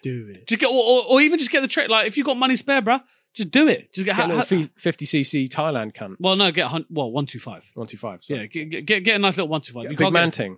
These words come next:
Speaker 2: Yeah, well, well, it's not. Yeah, but yeah, cool. Yeah,
Speaker 1: Yeah.
Speaker 2: bruh. Yeah, it is. It
Speaker 1: It is a big
Speaker 2: is.
Speaker 1: man ting,
Speaker 2: It
Speaker 1: yeah.
Speaker 2: is.
Speaker 1: Encourage,
Speaker 2: Do it.
Speaker 1: encourage,
Speaker 2: Do
Speaker 1: enable,
Speaker 2: it.
Speaker 1: enable me.
Speaker 2: Do it. It's only,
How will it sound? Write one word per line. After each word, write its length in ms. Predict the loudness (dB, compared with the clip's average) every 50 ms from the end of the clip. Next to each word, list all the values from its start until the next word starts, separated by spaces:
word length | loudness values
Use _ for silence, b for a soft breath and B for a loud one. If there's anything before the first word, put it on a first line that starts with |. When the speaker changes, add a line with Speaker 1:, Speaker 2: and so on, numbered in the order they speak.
| _ _ -2
Speaker 2:
Yeah, 260 | 0 2 2 2 0 -4 -8 -14
well, 220 | -10 -10 -10 -8 -4
well, 180 | -2 -2 -2 -2
it's 100 | -4 -6
not. 100 | -8 -8 -10 _
Yeah, 160 | -12 -12 -12 -12
but 140 | -16 -16 -6
yeah, 160 | -2 -2 -2
cool. 320 | 2 4 4 4 4 4 -2 _
Yeah, 220 | 2 4 4 4 4
Speaker 1:
Yeah. 40 | 4
Speaker 2:
bruh. 200 | 2 2 2 b b b b b 2
Yeah, 160 | 4 4 6
it 120 | 6 6
is. 220 | 6 6 6 4 4
It 80 | 4
Speaker 1:
It 260 | 6 6 6 4 4 2
is 200 | 4 4 4 6
a 60 | 4
big 100 | 4 4
Speaker 2:
is. 60 | 4
Speaker 1:
man 160 | 2 0 0
ting, 200 | -2 -4 -2 2
Speaker 2:
It 40 | 2
Speaker 1:
yeah. 120 | 4 4 6 6 6 6 6 4
Speaker 2:
is. 100 | 4 2
Speaker 1:
Encourage, 140 | 4 4 6
Speaker 2:
Do 120 | 6 6
it. 200 | 6 6 6 4
Speaker 1:
encourage, 320 | 4 4 4 4 2 2 2
Speaker 2:
Do 60 | 2
Speaker 1:
enable, 340 | 4 6 8 8 8 8 6
Speaker 2:
it. 220 | 6 4 2 0 -2
Speaker 1:
enable 360 | -2 -2 -2 0 0 -2 -2
me. 300 | -2 -2 -2 -4 -6 -8 _ _ _ 2
Speaker 2:
Do 140 | 4 4 6
it. 80 | 4
It's 120 | 4 2 0
only, 340 | 2 2 0 0 -2 -6